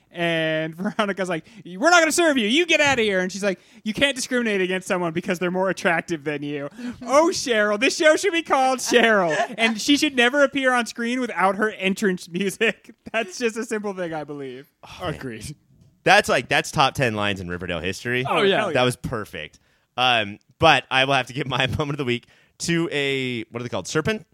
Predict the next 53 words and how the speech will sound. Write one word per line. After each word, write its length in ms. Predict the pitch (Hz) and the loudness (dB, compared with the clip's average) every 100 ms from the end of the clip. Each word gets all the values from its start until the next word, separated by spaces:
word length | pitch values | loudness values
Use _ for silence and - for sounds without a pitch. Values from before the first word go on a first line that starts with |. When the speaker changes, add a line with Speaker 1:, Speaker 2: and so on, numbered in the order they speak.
| _ _ - | _ _ -2
Speaker 4:
Yes. 320 | 160 117 - 147 | -2 -2 -2 0
Speaker 3:
Who, 160 | 147 | 2
they're 160 | 131 139 | 4 4
all 100 | 151 | 4
very 200 | 156 156 | 2 2
tough, 300 | 143 143 - _ _ - | 2 2 -4 _ _ -8
you 100 | 127 | 0
know, 180 | 139 147 | 2 2
and 280 | 120 104 98 | 2 0 0
they 140 | 123 | 0
won't 220 | 131 139 | 2 2
even 180 | 131 127 | 0 0
let 160 | 123 120 | 0 0
Archie, 300 | 117 127 120 | -2 -2 -4
who 160 | 113 113 | 0 0
has 240 | 135 143 | 0 -4
the 100 | 92 | -8
tat, 460 | - 185 202 101 - _ - | -10 -2 0 0 -4 _ -8
into 180 | 127 127 | -6 -4
their 140 | 123 101 | -6 -6
gang. 400 | 113 117 180 - _ - _ 123 | -4 -4 -4 -10 _ -20 _ 0
And 160 | 123 | 0
one 100 | 143 | 0
of 60 | 151 | -2
the 60 | |
serpents, 500 | 139 156 151 147 139 - | -4 -2 0 -2 -2 -2
or 60 | |
maybe 180 | 151 160 | 0 0
it 60 | 151 | -2
was 100 | 131 | -6
a 60 | |
ghoulie, 360 | 117 127 123 113 | -6 -4 -4 -8
it's 120 | 120 | -6
hard 140 | 120 | -6
for 60 | 110 | -4
me 100 | 113 | -6
to 60 | 101 | -6
keep 200 | 113 107 | -8 -8
them, 180 | 104 - | -10 -4
uh, 260 | 104 95 95 | -2 -2 -2
Speaker 1:
<laughs> 580 | 285 302 - _ _ _ | -6 -6 -10 _ _ _
Speaker 3:
trying 220 | - 156 | -2 0
to 80 | 143 | 0
prove 300 | - 156 170 | -2 -2 0
his 160 | 151 - | 0 2
toughness, 480 | 156 120 95 85 113 | 2 2 -4 -8 -2
walks 320 | 123 - 156 | -2 -2 -4
up 240 | 98 - - | -6 -6 0
and 240 | 123 147 | 0 0
says, 440 | - 123 - - _ - | -4 -6 -6 -18 _ -8
and 120 | 101 | -2
I 120 | 135 | 0
quote, 360 | 139 151 107 | 0 0 0